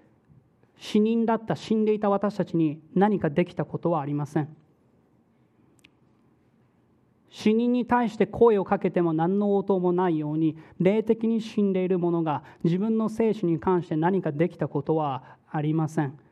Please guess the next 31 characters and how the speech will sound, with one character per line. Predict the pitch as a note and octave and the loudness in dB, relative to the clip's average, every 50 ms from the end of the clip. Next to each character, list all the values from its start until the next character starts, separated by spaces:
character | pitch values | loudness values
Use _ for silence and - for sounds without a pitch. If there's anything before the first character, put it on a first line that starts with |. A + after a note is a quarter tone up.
| _ _ _ | _ _ _
死 | - - - - F#3 F3 | -20 -10 -2 2 2 2
人 | F#3 G3+ G#3 G3+ G3+ G3 | 2 2 -2 -2 -2 -2
は | G3 F#3+ F#3 | 0 0 0
文 | F3 E3+ E3+ E3+ | 0 2 0 0
字 | D#3 F#3 G3+ | 0 0 0
通 | G3+ G#3+ G3+ F3 D#3+ | 0 0 0 0 0
り | D#3 D#3 D3+ C3+ - - - - _ - | 0 -2 -2 -4 -6 -12 -20 -14 _ -4
何 | E3 D#3 D#3+ D#3 E3+ F3+ G3 G#3 G#3+ | -2 0 2 2 2 0 0 0 -2
も | G#3+ G#3 G#3+ G#3 G#3 G#3 - - - | -2 -2 -2 -2 -4 -6 -8 -4 -2
で | F3 D#3 F3 E3+ | 2 2 2 2
き | E3 - - G#3 | 0 -2 -2 0
な | F#3+ F3+ F3 F3 | 2 2 2 2
い | F3 | 0
存 | F3 - F3 E3 D#3+ D#3+ D#3 | 0 0 0 0 2 0 0
在 | D3 D#3+ D#3 D#3 D3+ | 0 -2 -2 -2 -4
で | D3+ D3+ D3 | -4 -4 -6
し | - - | -6 -4
た。 | - C3+ C3+ - - - - - - - - - - - _ _ _ _ _ _ _ _ _ _ _ _ _ _ _ _ _ - _ _ _ _ _ - - - _ _ _ _ _ _ _ _ _ _ _ _ _ _ _ _ _ _ _ _ _ _ _ _ _ _ _ _ _ _ _ - | -4 -4 -4 -6 -16 -20 -20 -20 -20 -20 -20 -20 -20 -20 _ _ _ _ _ _ _ _ _ _ _ _ _ _ _ _ _ -20 _ _ _ _ _ -20 -20 -20 _ _ _ _ _ _ _ _ _ _ _ _ _ _ _ _ _ _ _ _ _ _ _ _ _ _ _ _ _ _ _ -4
で | E3 | -2
も | D3+ C#3+ C3+ | -2 -2 -6
そ | - - - - A3+ A3+ | -10 -10 -6 -4 -2 -2
ん | A#3 A#3 A#3 A#3 A3+ | -2 -2 -2 -2 -2
な | A3+ A3 A3 A3 - - - - - _ _ _ _ _ - | 0 -2 -2 -4 -8 -12 -18 -20 -20 _ _ _ _ _ 2
無 | F3+ F3 G3 | 4 4 4
力 | G3+ F#3+ F3+ E3 - - | 4 4 2 0 0 0
な、 | G3 F#3+ F#3 F3 E3 D#3+ - - _ _ _ _ _ _ _ _ _ _ _ _ _ _ - - | 0 2 2 0 -2 -4 -8 -18 _ _ _ _ _ _ _ _ _ _ _ _ _ _ -18 -6
希 | - - G#3 | 0 2 4
望 | F#3 A3+ A3+ A3+ | 6 6 6 6
の | A3+ A3 A3 A3 | 4 0 0 0
な | G#3+ A3+ A3 G#3+ | 0 2 2 2
い | G3 E3+ D#3+ - | 0 -2 -4 -6